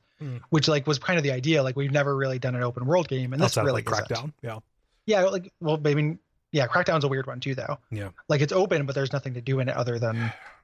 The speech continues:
Speaker 1: It just means we have
Speaker 2: fight
Speaker 1: to do, like,
Speaker 2: explore.
Speaker 1: Arkham Knight sooner rather than later. Arkham, or,
Speaker 2: Yeah.
Speaker 1: yeah, Arkham, uh, not Arkham
Speaker 2: Yeah,
Speaker 1: Knight.
Speaker 2: twi-,
Speaker 1: God
Speaker 2: twist my
Speaker 1: forbid.
Speaker 2: arm.
Speaker 1: Yeah, no.
Speaker 2: Yeah.
Speaker 1: <laughs> Do, do
Speaker 2: But
Speaker 1: Arkham City. Yeah.
Speaker 2: I wanna do that as, um, as Bat Month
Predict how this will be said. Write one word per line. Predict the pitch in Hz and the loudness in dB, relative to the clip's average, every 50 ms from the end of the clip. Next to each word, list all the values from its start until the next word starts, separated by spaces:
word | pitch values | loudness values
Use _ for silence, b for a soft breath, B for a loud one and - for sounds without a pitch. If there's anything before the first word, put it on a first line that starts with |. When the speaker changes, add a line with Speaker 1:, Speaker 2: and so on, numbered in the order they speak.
| B _ - | B _ -4
Speaker 1:
It | 170 | -2
just | 170 151 - | -2 0 0
means | 156 131 | 0 2
we | 120 123 | 2 2
have | 123 127 | 2 2
Speaker 2:
fight | 123 | 2
Speaker 1:
to | 120 | 0
do, | 113 110 | 0 0
like, | 104 104 107 | 0 2 2
Speaker 2:
explore. | 139 127 107 | 2 0 0
Speaker 1:
Arkham | - 113 104 | 0 -2 -2
Knight | 101 98 98 104 - - | -2 -2 -2 -4 -4 -6
sooner | - - 123 113 101 98 | -4 -2 -2 -2 -4 -6
rather | 101 98 98 107 104 | -8 -8 -8 -8 -8
than | 101 104 | -8 -8
later. | 104 101 104 107 104 - - - | -8 -6 -6 -6 -8 -8 -6 -2
Arkham, | 170 147 127 - 131 156 | 0 0 2 2 0 0
or, | 123 123 127 | 0 0 0
Speaker 2:
Yeah. | 123 113 101 98 - - | 0 -2 -4 -6 -4 -2
Speaker 1:
yeah, | 123 117 | -2 0
Arkham, | - 120 110 104 | 0 0 0 0
uh, | 98 95 90 90 | -2 -2 -2 -2
not | 101 | -2
Arkham | 104 95 - - 101 | -4 -4 -4 -8 -6
Speaker 2:
Yeah, | 95 | -4
Speaker 1:
Knight. | 95 143 | -4 -4
Speaker 2:
twi-, | - - 175 | -2 0 2
Speaker 1:
God | 151 117 113 | 4 4 4
Speaker 2:
twist | - 175 - | 4 2 2
my | 147 120 | 2 2
Speaker 1:
forbid. | 104 98 131 | 0 -2 -2
Speaker 2:
arm. | 123 120 120 120 - _ _ | -4 -6 -6 -8 -12 _ _
Speaker 1:
Yeah, | - 127 113 101 107 | 0 2 2 2 2
no. | 110 110 | 2 2
Speaker 2:
Yeah. | 120 127 123 123 - 180 175 - 180 175 | 4 4 4 6 6 6 6 6 4 2
Speaker 1:
<laughs> | |
Do, | 143 147 143 | 2 2 0
do | 131 131 | 0 0
Speaker 2:
But | 127 120 - 208 | 0 2 2 0
Speaker 1:
Arkham | 135 123 | 0 -2
City. | - - 123 113 113 113 _ _ _ _ _ _ _ _ _ _ - | -4 -2 -2 -2 -2 -4 _ _ _ _ _ _ _ _ _ _ -4
Yeah. | 135 127 | 0 2
Speaker 2:
I | 196 | 2
wanna | 226 247 226 | 4 2 2
do | 190 196 202 | 0 0 0
that | 196 196 190 185 180 | 2 4 4 4 4
as, | 170 160 147 | 2 2 2
um, | 156 147 143 135 131 135 151 - | 2 0 0 0 -4 -6 -6 -4
as | 151 139 127 | -2 -2 0
Bat | - 139 135 131 139 | 0 0 0 0 -2
Month | 139 123 110 - - - | -4 -4 -6 -6 -12 -20